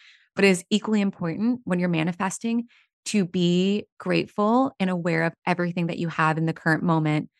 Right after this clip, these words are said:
There's something called the law of attraction, which basically states that the more you train your mind to a certain way of thinking, the more that you'll get. So if you see a lot of joy and love in your life,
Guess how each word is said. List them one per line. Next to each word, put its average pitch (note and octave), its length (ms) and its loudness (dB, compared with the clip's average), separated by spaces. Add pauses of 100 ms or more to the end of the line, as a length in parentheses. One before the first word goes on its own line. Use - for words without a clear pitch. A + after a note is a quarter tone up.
(300)
There's F#3+ 180 2
something G#3 260 0
called F3 180 -4
the F3 60 -6
law D#3+ 180 0
of D#3+ 60 -4
attraction, D#3+ 680 -4
which F3 240 -4
basically F3+ 400 2
states D#3+ 440 0
that E3 220 0 (460)
the F3 320 6 (220)
more G3+ 320 4
you F#3 200 -4
train F3 320 -4
your F#3+ 120 -2
mind E3+ 420 -2 (160)
to E3 460 0
a F3 60 -4
certain F3 360 0
way E3 240 0
of E3 140 -4
thinking, A#3 480 2 (360)
the G3+ 60 0
more F3 320 4
that E3 240 0
you'll E3+ 120 -4
get. - 340 -4
So E3 480 -2
if F3 140 -8
you F3+ 80 -2
see F3 200 -2
a E3+ 80 2
lot D#3+ 180 0
of D#3 120 -6
joy E3+ 460 2
and F3 160 0
love G#3 180 0
in G#3 80 2
your G3 140 0
life, F3+ 340 -2